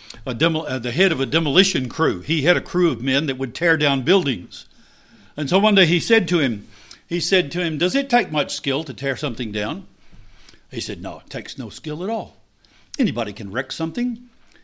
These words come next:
And so Brother Wilder said, "What if we were to build this building that you've just torn down?" He said, "Oh, that's a different story. It takes great skill to build." And I learned a lesson out of that,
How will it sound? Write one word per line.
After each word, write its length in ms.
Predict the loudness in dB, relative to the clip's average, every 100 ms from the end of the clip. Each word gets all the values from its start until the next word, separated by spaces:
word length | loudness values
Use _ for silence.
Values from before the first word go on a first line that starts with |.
| _ _ -10
And 100 | -4
so 120 | -2
Brother 200 | 0 4
Wilder 300 | 6 6 4
said, 240 | -2 0
"What 140 | 4 4
if 100 | 4
we 100 | 4
were 140 | 4
to 80 | 6
build 260 | 6 6
this 180 | 4 0
building 340 | 0 0 0 -2
that 180 | -2
you've 120 | -4 -2
just 260 | -4 -4
torn 220 | -4 -2
down?" 240 | 0 -2 -4
He 80 | -6
said, 180 | -6
"Oh, 120 | -6 -6
that's 220 | -6 -4
a 60 |
different 400 | -2 -2 -4 -10
story. 500 | -8 -6 -6 -6 -10 -16 _ _ -20 -10
It 200 | -6 -6
takes 320 | -2 -4 -4
great 360 | -10 -4 -4 -4
skill 440 | -8 -6 -6 -6
to 140 | -10 -12
build." 360 | -8 -8 -10 -20 _ _ -20 _ _ _ _ -12
And 120 | -6
I 40 |
learned 280 | -2 2 2
a 60 | 0
lesson 400 | -4 -6 -6 -8
out 180 | -8 -10
of 100 | -10
that, 360 | -12 -14 -20